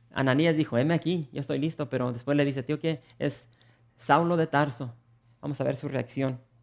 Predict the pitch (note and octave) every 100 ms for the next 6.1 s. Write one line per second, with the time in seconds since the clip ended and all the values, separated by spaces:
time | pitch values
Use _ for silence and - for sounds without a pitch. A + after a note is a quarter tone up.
0 | _ _ _ _ _ _ B2+ A#2+ C#3+ D3
1 | B2 C3 C#3 C#3 C#3+ C#3 B2+ B2+ C3+ -
2 | C3 - - - _ - - C#3 C3+ C3+
3 | C3 D#3+ F#3+ D#3+ D3 C#3+ D3 C#3+ C3 -
4 | _ _ _ _ _ _ - C#3+ C3 C3+
5 | B2 A#2+ - - C#3 D#3 F3 D3+ E3 C3+